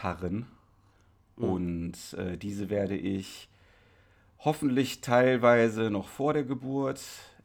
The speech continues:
Speaker 1: erledigen können und, äh, zum Teil dann auch nach der Geburt.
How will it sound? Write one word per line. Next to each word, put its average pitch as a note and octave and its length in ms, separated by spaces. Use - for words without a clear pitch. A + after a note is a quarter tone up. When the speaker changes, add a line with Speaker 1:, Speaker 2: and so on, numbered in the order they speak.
Speaker 1:
erledigen A#2 480
können A#2 480
und, G2+ 400
äh, G2+ 260
zum G#2+ 220
Teil G#2+ 320
dann G#2 180
auch - 320
nach F#2+ 400
der A2 160
Geburt. F#2+ 500